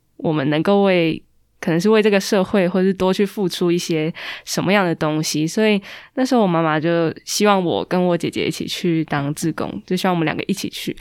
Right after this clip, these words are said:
然后那时候我其实对于志工到底是在做什么样的事情不太了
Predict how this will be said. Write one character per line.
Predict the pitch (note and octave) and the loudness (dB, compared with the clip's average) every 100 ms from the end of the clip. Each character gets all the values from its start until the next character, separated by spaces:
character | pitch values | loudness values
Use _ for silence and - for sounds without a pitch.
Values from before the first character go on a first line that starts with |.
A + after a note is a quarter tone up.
| - - - - | -12 -12 -14 -8
然 | D#3+ | -6
后 | F3+ G#3 G#3 G3+ | -2 0 2 2
那 | G#3+ A#3+ | 2 0
时 | - | 2
候 | G3+ G3+ G3+ G3 - - - | 2 2 0 -2 -16 -20 -8
我 | - | -4
其 | A3 | 2
实 | A3 A3+ | 2 4
对 | B3+ | 4
于 | G3+ | 4
志 | A3+ A3 | 2 0
工 | F#3 F#3 | 2 0
到 | G3+ | 0
底 | D#3 | 0
是 | |
在 | F#3 F3 | 0 0
做 | G3+ F3+ | 0 -2
什 | E3+ | -2
么 | D#3 | 0
样 | D#3 | 0
的 | D3+ | -2
事 | E3 F#3 | -2 -2
情 | D#3+ - - | -2 -4 -6
不 | - | -8
太 | - A3 | -4 0
了 | E3+ - | 0 -2